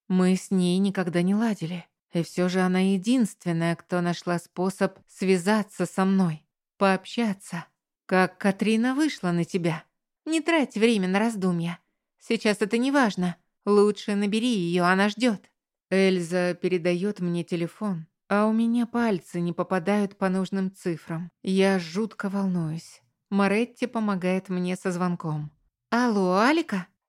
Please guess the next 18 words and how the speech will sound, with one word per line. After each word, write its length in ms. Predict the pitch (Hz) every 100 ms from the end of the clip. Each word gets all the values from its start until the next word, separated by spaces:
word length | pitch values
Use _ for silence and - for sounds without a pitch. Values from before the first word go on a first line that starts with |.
| -
На 180 | 185 180
глаза 560 | 170 175 165 208 208
наворачиваются 960 | 180 175 185 196 196 190 190 190 - 196
слезы. 720 | - - 202 196 170 - 151 _
Стоит 520 | _ _ 185 180 180 180
услышать 680 | 170 - 175 202 - 190
голос 420 | 175 175 180 180 180
сестры. 640 | - 180 - - 151 - _ _ _
Я 380 | 180 208 262 240
не 180 | 214 180
верю 360 | 220 240 196
в 80 | 175
реальность 640 | 180 180 185 180 180 -
происходящего. 1000 | - 180 170 180 160 165 156 - 160 151 - _ _
Этого 360 | 190 185 190 190
не 160 | 190
может 360 | 202 202 220 202
быть. 480 | 233 220 - -